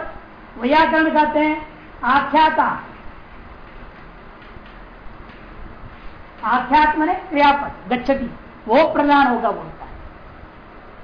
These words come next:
और ये चैत्र जो प्रथमांत है वो प्रधान है। और वो कहते हैं गच्छति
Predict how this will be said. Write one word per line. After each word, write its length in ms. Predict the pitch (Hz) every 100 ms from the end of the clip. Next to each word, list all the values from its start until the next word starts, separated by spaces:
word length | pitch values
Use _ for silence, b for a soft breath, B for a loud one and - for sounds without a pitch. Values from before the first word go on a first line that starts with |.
| 226
और 120 | 262
ये 240 | 320 320
चैत्र 380 | - 285 240 320 339 226 -
जो 80 | 240
प्रथमांत 540 | 254 254 285 311 262
है 60 | 208 - - - 185
वो 180 | 294 320
प्रधान 400 | 294 269 247 196
है। 140 | - - - - - - - - - - - - - - - - - - - - - 226
और 100 | 269
वो 140 | 320
कहते 140 | 311 320
हैं 180 | 240
गच्छति 400 | 277 269 285 302